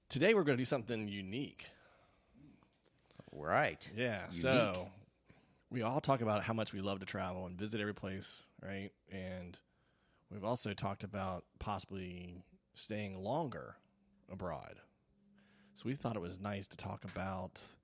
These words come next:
Speaker 1: potentially owning or renting something across the pond or even locally, I guess, but, uh, more of a second place to live, to share. I mean, maybe not own individually 'cause, you know,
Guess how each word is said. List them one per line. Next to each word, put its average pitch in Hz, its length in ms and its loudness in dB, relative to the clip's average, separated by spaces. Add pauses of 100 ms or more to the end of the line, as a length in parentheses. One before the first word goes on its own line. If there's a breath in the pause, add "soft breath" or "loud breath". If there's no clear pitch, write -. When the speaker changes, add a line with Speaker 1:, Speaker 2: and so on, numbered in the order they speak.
(540)
Speaker 1:
potentially 98 760 -4 (100)
owning 127 640 0 (520 soft breath)
or 110 200 0
renting 110 440 0
something 123 500 -2 (960 soft breath)
across 113 360 2
the 110 100 -6
pond 113 480 2
or 120 340 4 (160)
even 107 240 -2
locally, 95 340 -4
I 98 40 -6
guess, 98 380 -4
but, 107 160 -4
uh, 110 80 0 (100)
more 156 120 0
of 143 80 0
a 117 60 0
second 123 500 2
place 120 400 0
to 107 100 -4
live, 110 320 2
to 95 100 -8
share. 104 560 2
I 101 40 -4
mean, 92 200 -6
maybe 95 160 -4
not 95 160 -4
own 101 140 -2
individually 98 460 -4
'cause, 98 260 -10
you 104 100 -8
know, 92 80 -6